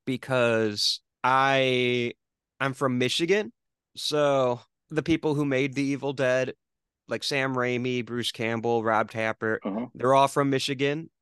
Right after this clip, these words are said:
Speaker 1: as well. And, uh, and Sam Raimi, he went to Michigan State, uh, University,
Speaker 2: Oh,
Speaker 1: and,
Speaker 2: yes.
Speaker 1: uh, and I went to Michigan State University.
Speaker 2: <laughs> Oh, that's so
Speaker 1: So
Speaker 2: cool.
Speaker 1: whenever I see, whenever I see, like,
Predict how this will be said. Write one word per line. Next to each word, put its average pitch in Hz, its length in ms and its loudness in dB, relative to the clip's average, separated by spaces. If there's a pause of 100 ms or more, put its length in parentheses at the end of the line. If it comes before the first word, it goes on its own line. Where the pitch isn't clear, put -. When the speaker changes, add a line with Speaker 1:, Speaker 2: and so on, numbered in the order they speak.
Speaker 1:
as 120 200 -2
well. 120 400 0 (220)
And, 127 500 0
uh, 110 340 2 (580)
and 123 140 -4
Sam 156 280 0
Raimi, 147 640 -2 (140)
he 143 140 -4
went 135 180 0
to 135 60 -4
Michigan 131 380 0
State, 160 520 2 (180)
uh, 117 100 2
University, 127 880 0 (680)
Speaker 2:
Oh, - 0 -
Speaker 1:
and, 123 140 0
Speaker 2:
yes. 117 320 2
Speaker 1:
uh, 110 220 0 (320)
and 151 100 2
I 247 160 4
went 165 240 4
to 139 80 -2
Michigan 135 360 0
State 123 280 -2
University. 113 640 -2 (220)
Speaker 2:
<laughs> - 0 -
Oh, 101 280 2 (440)
that's - 220 -4
so - 100 2 (260)
Speaker 1:
So - 0 -
Speaker 2:
cool. 117 320 -2 (300)
Speaker 1:
whenever 175 440 0
I 175 120 0
see, 170 580 -4 (200)
whenever 160 280 0
I 165 80 4
see, 165 240 2
like, 143 280 -2